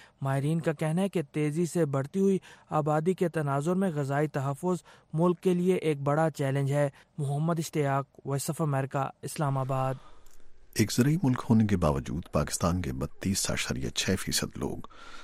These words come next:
Speaker 2: متوازن خوراک کی کمی کا شکار ہیں اور مستقبل قریب میں صورتحال مزید سنگین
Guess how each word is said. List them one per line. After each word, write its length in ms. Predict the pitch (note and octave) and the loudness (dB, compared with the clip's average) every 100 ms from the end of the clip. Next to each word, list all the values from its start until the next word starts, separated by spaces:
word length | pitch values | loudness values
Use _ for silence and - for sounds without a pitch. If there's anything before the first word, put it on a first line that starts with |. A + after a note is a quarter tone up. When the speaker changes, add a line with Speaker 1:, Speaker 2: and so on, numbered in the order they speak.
| - | -4
Speaker 2:
متوازن 720 | F#2 F#2 F#2+ G2 G#2+ E2 B1 A1+ | -2 2 4 4 2 0 -2 -6
خوراک 600 | - - - E2 E2 - | -10 -8 -2 0 0 -2
کی 140 | - | -8
کمی 300 | - A#1+ C#2+ | -6 -4 -4
کا 100 | B1 | -4
شکار 520 | - - - - - | -6 -6 -6 -6 -6
ہیں 60 | - - - - - - - | -6 -8 -16 -18 -16 -10 2
اور 160 | G2 | 4
مستقبل 520 | F#2+ - A2+ - G#2 | 4 0 -4 -2 -2
قریب 300 | G2 F#2+ G2 | -2 0 0
میں 100 | A2+ | 0
صورتحال 600 | D#2+ - D#2 E2 D2+ C#2+ | -4 -4 -6 -6 -4 -4
مزید 400 | D#2 E2+ - G2+ | -4 -6 -4 -4
سنگین 540 | - - F#2 - - | -4 -6 -4 -6 -6